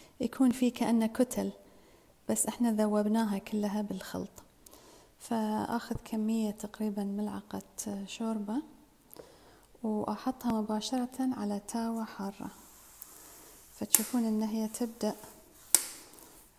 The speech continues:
هذا الجهاز يكون already حار. ممكن تاوة تشترونها من محلات، أو هذه يسمونها bread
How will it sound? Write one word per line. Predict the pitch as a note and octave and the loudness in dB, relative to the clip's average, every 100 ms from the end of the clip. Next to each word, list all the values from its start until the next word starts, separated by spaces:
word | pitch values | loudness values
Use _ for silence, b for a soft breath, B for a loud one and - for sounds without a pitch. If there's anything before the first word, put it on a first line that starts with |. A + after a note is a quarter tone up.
| - | -6
هذا | A3 | -2
الجهاز | G#3+ G#3 A3 G#3+ A#3+ D4 D#4 A#3+ | -2 -2 -2 0 2 2 0 -4
يكون | - A#3+ A3+ A3 | -4 -4 -2 -2
already | A#3 A3+ | -2 -4
حار. | G#3+ A#3+ B3 D4+ | -4 -2 0 2
ممكن | B3+ A#3+ A#3 A3 | 2 2 0 -2
تاوة | A#3 A3+ A3 | 0 0 0
تشترونها | G#3 - G#3+ A3 G#3+ G#3 | -4 -6 -4 -2 0 -2
من | G3+ G3+ | -2 -4
محلات، | - G#3+ A3+ - | -6 -4 -4 -2
أو | A#3+ | 0
هذه | A#3 A#3+ | 2 2
يسمونها | A#3 A3+ A3 G#3+ | 2 2 2 0
bread | G#3 G#3 | 0 -2